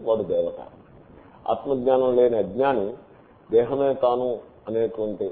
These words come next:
ఆ అజ్ఞానంలో బతుకుతూ దేహము యొక్క, దేహమే తాను ఎప్పుడైతే అవుతాడో దేహమునకు యొక్క, దేహమునకు భోగాన్ని కలిగించే వాటి యందు ఆసక్తి గలవాడై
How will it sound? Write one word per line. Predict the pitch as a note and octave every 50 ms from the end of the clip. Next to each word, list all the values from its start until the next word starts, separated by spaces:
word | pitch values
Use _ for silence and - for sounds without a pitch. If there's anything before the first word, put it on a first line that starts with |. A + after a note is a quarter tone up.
| - - - -
ఆ | G2+ G2 F#2+ F#2 - -
అజ్ఞానంలో | F#2+ F2 G2 A#2+ B2 B2 B2 A#2+ A#2 A#2 A#2
బతుకుతూ | G2+ G2 - - A#2 B2+ B2+ - D3+ D3+ - - - - - - - - - - - A2
దేహము | B2+ C#3+ D3+ D3 E3 D#3+ D#3+
యొక్క, | D#3+ D#3+ - - - D3 B2
దేహమే | G2 A2 B2 C3 C3+ D3 D3+ D3+ C#3+
తాను | - B2+ B2 C#3 C#3+
ఎప్పుడైతే | C#3 C3+ - D3+ D#3 D#3 D3 B2 - C3+
అవుతాడో | B2 A2 - - B2+ B2 G#2+ F2+ F2+ F#2 - - - - _ - - - - - - - G#2
దేహమునకు | A#2+ C#3 C3+ C#3+ C#3+ C#3+ C#3+ C#3+ C#3+ D3 C#3+
యొక్క, | C3 C3 B2+ B2+ C3
దేహమునకు | A#2+ A2+ A#2 B2 B2+ C3+ C#3 C3+ C3+ B2 C3 C3
భోగాన్ని | B2 G#2+ F#2 G#2 A2+ A#2 B2 C3 C3 C3 C3+ B2+
కలిగించే | A#2+ B2 B2+ B2 B2 B2 A#2+ A#2 - A#2+ A#2+
వాటి | A#2 A#2 A2+ A#2 A2+
యందు | A2+ A2+ A2+ G#2+
ఆసక్తి | G#2+ F#2 E2 F#2 - - C3+ - - - C3+
గలవాడై | A#2+ A2+ A2 G#2+ G#2+ G#2 G#2 G#2+ C3